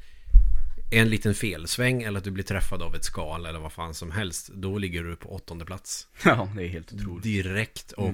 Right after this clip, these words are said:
Speaker 1: Och, eh, du behöver ha i alla fall ett helt varv på dig att ta ikapp. Och är det då sista varvet ganska nära mållinjen och alla kör ikapp en, alltså det, nej, det,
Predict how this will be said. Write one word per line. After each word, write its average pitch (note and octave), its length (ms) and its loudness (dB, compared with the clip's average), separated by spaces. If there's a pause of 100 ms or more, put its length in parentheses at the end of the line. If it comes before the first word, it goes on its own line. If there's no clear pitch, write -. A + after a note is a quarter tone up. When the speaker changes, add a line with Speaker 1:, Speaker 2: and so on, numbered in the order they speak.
(160)
Speaker 1:
Och, - 80 -8
eh, F2+ 180 0 (480)
du G#2 140 -2
behöver F#2 400 2
ha E2+ 360 -4
i F#2+ 120 -8
alla F2 140 -6
fall E2 420 -8 (420)
ett F#2+ 180 -8
helt F2+ 340 -4
varv G#2+ 440 -4
på F2 260 -10
dig C#2+ 100 -10
att D2+ 100 -12
ta F2 140 -8
ikapp. - 500 -10
Och G2 200 -8
är F#2+ 220 -4
det A2+ 80 -4
då F2 280 -6 (440)
sista - 400 -8
varvet F2+ 460 -6
ganska F2+ 400 -6
nära D#2+ 440 -8
mållinjen E2+ 840 -8
och E2+ 160 -10
alla D#2+ 280 -10
kör E2 240 -8
ikapp E2 360 -12
en, E2+ 280 -10
alltså E2 160 -16
det, D#2 120 -18 (160)
nej, F2 400 -10 (100)
det, E2+ 260 -12